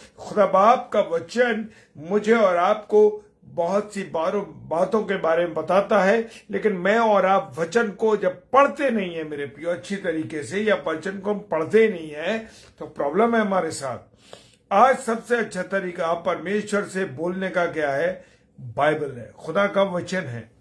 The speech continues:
और बार बार उसमें लिखा है, परमेश्वर ने कहा, परमेश्वर ने कहा, परमेश्वर ने कहा। ये वचन के द्वारा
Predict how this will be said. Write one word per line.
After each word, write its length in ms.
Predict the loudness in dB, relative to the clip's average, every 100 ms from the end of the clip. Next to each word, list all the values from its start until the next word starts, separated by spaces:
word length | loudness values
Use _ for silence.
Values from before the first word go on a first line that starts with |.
| _ _ _ _ _ -4
और 80 | 0
बार 240 | 4 4
बार 240 | 4 4 4
उसमें 280 | 0 -4
लिखा 340 | -4 -4 2 4
है, 100 | 4
परमेश्वर 540 | 0 -2 -2 -4 -6
ने 120 | -8
कहा, 340 | -4 0 2 2
परमेश्वर 520 | 2 -2 -2 -6 -6
ने 100 | -6
कहा, 320 | -4 -2 0
परमेश्वर 480 | 0 -4 -4 -10 -8
ने 100 | -4
कहा। 400 | 0 2 2 0 -10 -20 _ -6
ये 240 | 2 4
वचन 880 | 6 2 2 2 0 -2 -10 -14 -18 _ _ -20 _ _ _ _ _ _ _ _ _ _ _ _ _
के 120 | 6 6
द्वारा 560 | 8 4 4 2 -2